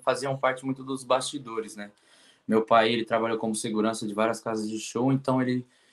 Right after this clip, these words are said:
geralmente me mostrava muita música do momento, da época, e aí eu comecei a ficar antenado. Mas aí eu procurei saber da música mais pelo pagode, assim, eu procurei,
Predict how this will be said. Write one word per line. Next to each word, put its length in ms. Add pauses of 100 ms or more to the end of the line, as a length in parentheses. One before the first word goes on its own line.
(220)
geralmente 400
me 60
mostrava 340
muita 240
música 240
do 100
momento, 460
da 240
época, 560
e 60
aí 140
eu 80
comecei 360
a 20
ficar 280
antenado. 520 (600)
Mas 240
aí 100
eu 100
procurei 460
saber 280
da 100
música 320
mais 180
pelo 220
pagode, 600
assim, 340
eu 100
procurei, 520